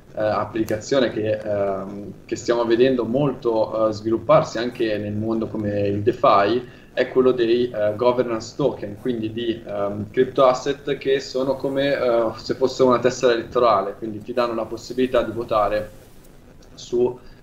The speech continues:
ehm, alcune decisioni che vengono prese su un determinato progetto, potrebbe essere un esempio.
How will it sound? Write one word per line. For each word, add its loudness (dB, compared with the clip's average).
ehm, 0
alcune 0
decisioni 0
che -4
vengono -2
prese 0
su -6
un 0
determinato 0
progetto, 2
potrebbe -6
essere -8
un -6
esempio. -6